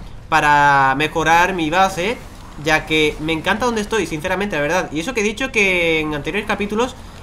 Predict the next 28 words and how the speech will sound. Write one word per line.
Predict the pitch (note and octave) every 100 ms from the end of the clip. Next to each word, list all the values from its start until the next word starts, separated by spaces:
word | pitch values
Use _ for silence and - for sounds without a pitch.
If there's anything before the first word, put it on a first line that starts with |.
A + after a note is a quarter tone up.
| - -
he | E3
dicho | F3+ B3
que | A#3+ F3 C#3+ - - - -
mi | E3
base | E3 A3
era | A3 C4
provisional, | A#3 F3+ D3+ F#3 C4
¿eh? | E3 E4 - - - -
Mi | D3 D3
base | F#3 A#3+
era | C4+
provisional, | A3+ F#3 E3+ E3+ B2 - - - - -
pero | D#3+ D3+ C#3+ C#3 - - - - - - - -
está | C#3+ F#3
en | B3+
un | A3+
sitio | A3+ G#3+ C4
bastante | G3 G#3 G#3+
bueno, | G3 G3 D3+
porque | D3+ D3+
si | C#3+
te | -
haces | G3 B3
una | A#3+
base | G#3 G#3
en | G3 F3
la | D3
ciudad | E3+ E3 F#3 F#3